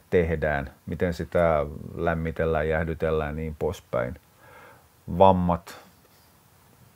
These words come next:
lähinnä ne piilevät vammat, ylirasitusvammat ja muut, mitkä huomataan vasta jonkun ajan kuluttua.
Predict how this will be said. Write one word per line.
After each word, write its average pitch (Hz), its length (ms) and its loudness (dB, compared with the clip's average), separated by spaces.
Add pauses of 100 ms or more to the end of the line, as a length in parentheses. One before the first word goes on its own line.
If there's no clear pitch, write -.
(120)
lähinnä 87 400 0
ne 87 100 0
piilevät 92 580 0
vammat, 80 520 -4
ylirasitusvammat 85 960 -4
ja 82 60 -2
muut, 87 220 -2
mitkä 85 240 -6
huomataan 87 480 0
vasta 90 240 -4
jonkun 92 240 0
ajan 85 220 0
kuluttua. 80 640 -4